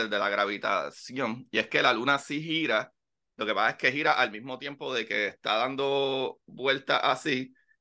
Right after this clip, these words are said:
está haciendo esto al mismo tiempo, pero a la misma velocidad casi que va girando.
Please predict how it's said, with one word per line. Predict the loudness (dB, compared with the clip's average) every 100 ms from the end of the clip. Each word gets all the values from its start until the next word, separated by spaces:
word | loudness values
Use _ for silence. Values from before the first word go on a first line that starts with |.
| -4
está | -2 2 4 4
haciendo | 2 -4 -4 -2 -2
esto | -4 -6 -4
al | -4
mismo | -4 -6 0
tiempo, | 0 2 2
pero | 4 6
a | 6
la | 4
misma | 2 0 0
velocidad | 2 0 -2 0 0 0
casi | -2 -2 -4
que | -6 -4
va | -2
girando. | -2 0 0 0 -6